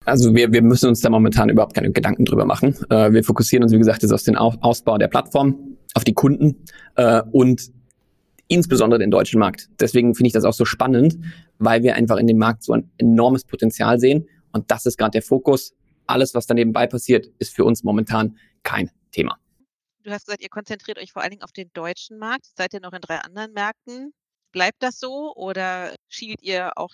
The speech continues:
Speaker 2: nach Skandinavien hoch et cetera und besetzt, äh, die dortigen Lücken, die dort entstanden sind?
Speaker 1: Also für, für uns ist Europa der, der Heimatmarkt,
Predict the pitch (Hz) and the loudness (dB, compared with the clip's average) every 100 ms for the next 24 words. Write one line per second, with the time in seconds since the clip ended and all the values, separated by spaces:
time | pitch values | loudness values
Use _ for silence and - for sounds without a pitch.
0 | 147 175 170 - - 180 180 208 226 214 | _ -14 -14 -12 -14 -14 -10 -8 -8 -12
1 | 202 202 190 - 208 - 196 180 180 185 | -16 -16 -16 -16 -18 -16 -12 -12 -12 -16
2 | 190 _ 180 185 180 202 - _ _ 180 | _ _ -18 -8 -6 -6 -12 _ _ -20
3 | 180 180 180 - 180 185 208 196 185 185 | -20 -20 -20 -20 -8 -6 -6 -12 -16 -20
4 | 180 185 208 - 180 180 180 185 180 - | -20 -12 -12 -12 -20 -10 -10 -10 -14 -10
5 | 185 _ 170 175 196 _ - - _ _ | -10 _ -16 -16 _ _ -20 -20 _ _
6 | - 123 120 127 120 - - 127 151 165 | -4 -2 0 2 2 0 0 2 4 2
7 | - 127 - 123 120 131 131 117 110 120 | 0 -2 -2 0 2 0 0 -2 -2 -4
8 | 107 110 123 113 120 - - 90 - | -4 -4 -6 -4 -2 -2 -4 -8 -10